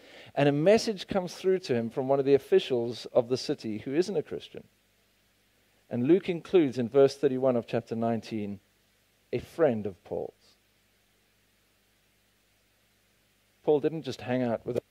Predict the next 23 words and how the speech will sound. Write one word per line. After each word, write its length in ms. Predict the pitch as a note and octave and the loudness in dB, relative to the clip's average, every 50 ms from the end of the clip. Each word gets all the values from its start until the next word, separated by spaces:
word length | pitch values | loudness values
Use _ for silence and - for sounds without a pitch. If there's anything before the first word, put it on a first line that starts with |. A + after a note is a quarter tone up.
| _ | _
Christians, 480 | - - B2 A#2 - - G#2+ G#2+ G2+ G2 | -2 -2 -2 -2 -2 -6 -10 -10 -10 -8
he 100 | - A2+ | -8 -6
hanged 320 | A2+ B2 B2+ B2 B2 A#2 | -2 -2 0 0 0 2
out 220 | B2 A#2+ A#2 - - | 2 2 0 0 -4
with 100 | A2+ G#2+ | -4 0
those 280 | B2+ B2 A#2+ A#2 G2+ | 0 0 0 0 -2
that 160 | A2 A2 - - | -8 -8 -8 -2
weren't 480 | A#2+ B2+ C3+ C3+ C3+ A#2+ - - - - | 2 4 4 4 2 0 -6 -10 -14 -10
yet 320 | A#2 A2+ G#2+ F#2+ - - - _ - | -6 -4 -4 -4 -4 -8 -20 _ -10
Christians. 580 | - A2+ G#2 - - F2+ E2+ - _ _ _ _ _ _ _ _ _ _ _ _ _ _ _ _ _ _ _ _ _ _ _ _ _ _ _ _ _ _ _ _ _ _ _ _ - | -8 -8 -8 -8 -12 -18 -20 -20 _ _ _ _ _ _ _ _ _ _ _ _ _ _ _ _ _ _ _ _ _ _ _ _ _ _ _ _ _ _ _ _ _ _ _ _ -8
Right, 140 | A2+ A#2+ B2 | -4 -4 -2
and 160 | A#2 G#2+ G2+ | -4 0 4
built 280 | B2+ D3 D#3 D#3 - - | 6 6 6 6 2 -6
connection 680 | - C3+ B2 C#3 D#3 - - - - G#2+ F#2+ F2 - _ - | -6 -4 -2 -2 -2 -4 -6 -8 -10 -10 -10 -12 -14 _ -12
with 260 | A2+ A#2+ - - - | -10 -10 -10 -10 -12
them. 160 | F#2+ D#2 - _ _ _ _ - | -14 -14 -16 _ _ _ _ -12
The 140 | A2 B2 C3+ | -8 -8 -2
same 260 | - - E3 E3+ E3+ | 2 4 4 4 4
thing 160 | E3+ D#3 C#3 | 2 -2 -4
happens 400 | C3 D3 D#3 D#3+ - D3 B2+ G#2+ | -2 -2 -2 -2 -2 -4 -6 -4
when 140 | B2 B2 B2 | -2 -2 -2
you 140 | B2 B2+ A#2+ | -2 -2 0
read 300 | B2 C#3+ C#3+ C3+ B2 | 2 2 2 0 -2